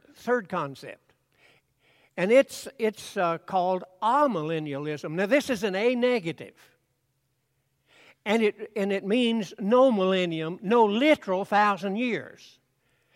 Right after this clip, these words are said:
They're saying that in the book of Revelation, where almost everything there is symbolic, that the thousand years reign is symbolic of the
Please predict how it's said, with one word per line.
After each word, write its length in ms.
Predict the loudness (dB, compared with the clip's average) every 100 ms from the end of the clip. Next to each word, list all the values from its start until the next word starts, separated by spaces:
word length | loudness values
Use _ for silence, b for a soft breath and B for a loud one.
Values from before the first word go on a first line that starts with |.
| b 4
They're 160 | 4
saying 460 | 4 6 6 6 2
that 140 | 0
in 120 | 0 0
the 60 |
book 240 | 2 2 4
of 100 | 2
Revelation, 720 | 2 2 2 0 0 -4 0
where 100 | 0
almost 400 | 0 0 -4 -2
everything 720 | 0 0 -2 -4 -4 -4 -4
there 340 | -4 -2 -2
is 160 | -4 -8
symbolic, 920 | -4 -4 -2 0 0 0 -2 -6 -10 B B
that 180 | -2 -2
the 80 | -4
thousand 540 | -2 2 2 0 -4
years 300 | -2 -2 -2
reign 420 | -2 -2 0 -2 -4 B
is 140 | -4 -4
symbolic 800 | -2 -4 0 0 2 0 -4 -6 -2
of 220 | -2 -2
the 220 | -6